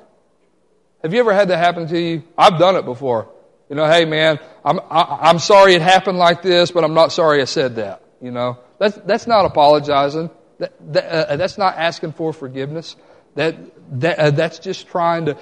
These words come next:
that's just trying to put a Band-Aid. That, that, uh, that's, that's avoiding an unresolved issue. That's talking about talking about the issue. So many times we talk about what we need to talk about and talk about talking about doing it.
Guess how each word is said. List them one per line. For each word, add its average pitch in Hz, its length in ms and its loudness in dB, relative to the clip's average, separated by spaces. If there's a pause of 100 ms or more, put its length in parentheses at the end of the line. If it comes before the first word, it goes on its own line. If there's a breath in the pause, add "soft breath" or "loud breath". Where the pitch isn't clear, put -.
(140 loud breath)
that's 160 140 -8
just - 140 -12
trying 165 200 0
to 151 60 -4
put 175 200 -4
a - 20 -4
Band-Aid. 131 680 -6
That, 135 300 -6 (220 soft breath)
that, 156 460 0
uh, 143 140 2
that's, - 280 -2 (160)
that's 147 300 -4
avoiding 147 540 -4
an 123 100 -10
unresolved 139 720 -6
issue. 113 360 -14 (280 soft breath)
That's 160 260 -2
talking 196 480 0
about 170 320 0
talking 151 400 -4
about 117 300 -6
the 107 120 -14
issue. 107 380 -14 (560)
So 196 160 -6
many 202 160 -4
times 170 380 0 (200 loud breath)
we 151 120 0
talk 185 320 2
about 156 380 2
what 160 160 0
we 151 100 -4
need 165 140 -6
to 139 60 -8
talk 202 300 2
about 147 400 0
and 131 140 -10
talk 180 240 0
about 156 300 -2
talking 208 300 2
about 143 340 0
doing 185 260 0
it. 101 120 -12